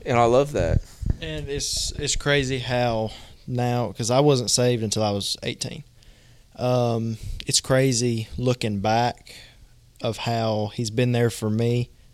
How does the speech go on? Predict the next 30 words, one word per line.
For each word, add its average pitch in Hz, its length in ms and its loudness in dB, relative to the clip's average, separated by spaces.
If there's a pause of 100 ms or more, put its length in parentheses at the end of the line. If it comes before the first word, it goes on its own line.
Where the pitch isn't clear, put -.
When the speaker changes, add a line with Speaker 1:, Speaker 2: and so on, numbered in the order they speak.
(180)
Speaker 2:
even 127 320 4
when 107 380 0 (280)
I - 140 2
didn't 117 220 0
know 120 200 2
him, 139 160 0 (160)
didn't 113 200 -4
know 113 100 -2
who 120 160 0
I, 110 140 -2 (220)
who 139 100 2
he 135 160 2
was. 131 500 2 (1120)
And, 135 360 2
like, 120 120 0
there's 139 600 4
this - 460 0
one 139 320 4
example 117 600 2 (360)
of, 110 840 -2 (760)
let's - 120 0
see, 104 120 2
I 113 200 -2
was, 107 580 0
we 139 140 8
were 131 120 6
little. 113 440 4
It 107 80 -2
was 107 120 -4
me, 127 460 2